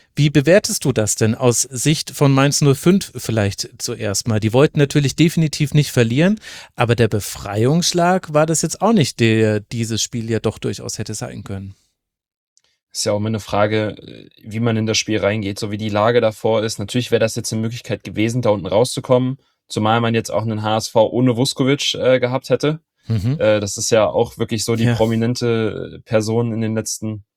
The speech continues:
Speaker 2: Monaten, eigentlich seit, seit dem Aufstieg wieder. Und trotz alledem, also der H S V ist ja wirklich in einer sehr guten Form und sie haben eigentlich ihren Matchplan sehr gut durchgezogen bekommen. Also das Ziel war es natürlich, das Zentrum irgendwie zuzustellen und gerade jemanden wie Vera,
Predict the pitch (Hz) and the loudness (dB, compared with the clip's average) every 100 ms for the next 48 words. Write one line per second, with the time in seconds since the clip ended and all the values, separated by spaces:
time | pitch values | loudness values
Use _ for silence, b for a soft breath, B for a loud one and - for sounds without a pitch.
0 | - 123 143 127 135 127 - 127 117 120 | -2 2 2 2 -4 -2 0 0 4 2
1 | 117 - 120 120 117 135 131 127 131 139 | 2 2 2 4 2 2 0 0 2 0
2 | 156 b b b b b b _ 113 113 | -2 b b b b b b _ 2 2
3 | 110 110 110 101 - 110 120 110 101 107 | 2 0 -4 -6 -2 2 2 0 0 0
4 | 98 104 104 104 101 - 107 101 104 107 | 0 -2 0 0 0 0 -2 0 -6 -8
5 | 104 - _ _ _ _ 110 110 107 - | -14 -18 _ _ _ _ -8 -6 -6 -6
6 | 110 104 117 123 139 139 - 127 131 127 | -6 2 2 2 -4 -4 2 2 2 -4
7 | - 107 117 110 113 139 160 - _ _ | -4 -6 -4 0 0 2 -2 -8 _ _
8 | - 120 147 156 - 113 113 120 - - | -2 0 0 -2 -4 -2 -2 -2 -4 0
9 | 131 135 135 - - 117 120 127 123 123 | 2 2 -4 -10 -4 0 2 0 0 -2
10 | - 110 98 95 90 - 92 92 90 87 | -2 -6 -6 -6 -8 -8 -8 -6 -8 -6
11 | 107 107 - 143 127 120 123 110 - 135 | -6 -6 0 2 2 0 -2 -8 -2 0
12 | 135 - b b b 113 - 143 147 139 | -2 -6 b b b -4 0 0 0 -2
13 | 120 131 127 - 127 127 - 123 120 110 | 0 0 0 -2 -6 -6 2 2 2 -4
14 | 87 104 117 107 120 113 117 117 - 107 | -8 -2 2 2 2 -2 -2 -2 -4 -6
15 | 110 104 107 117 123 127 123 | -6 0 2 2 4 2 0